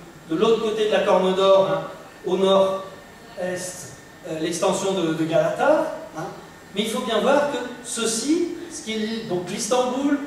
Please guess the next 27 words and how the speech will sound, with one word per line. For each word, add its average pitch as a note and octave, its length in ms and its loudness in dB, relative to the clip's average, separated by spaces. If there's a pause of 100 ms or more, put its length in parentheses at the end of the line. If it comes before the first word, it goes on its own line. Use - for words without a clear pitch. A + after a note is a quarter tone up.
(140)
de F#3+ 80 4
l'étranger, G3+ 720 0
du F#3 80 -8
touriste, A#3+ 680 -6 (800)
euh, F3+ 380 6 (400)
de, G#3+ 640 6
d'une F#3 160 -6
partie A#3+ 400 2
des G#3 60 -4
Turcs A3+ 220 -6
qui G3 80 -6
n'habitent G3 320 0
pas G3+ 460 4
à, D#3+ 80 -2
à D3+ 460 -6
Istanbul, G3+ 480 0 (460)
c'est B3 280 -6
moins C4+ 180 4
de A3 120 2
cinq B3 360 2
pour A3+ 160 -4
cent - 240 2
maintenant F#3 460 -2 (400)
de, F#3+ 80 2
euh, F#3+ 120 4 (1300)
de D#3 80 -6
l'Istanbul F3+ 640 2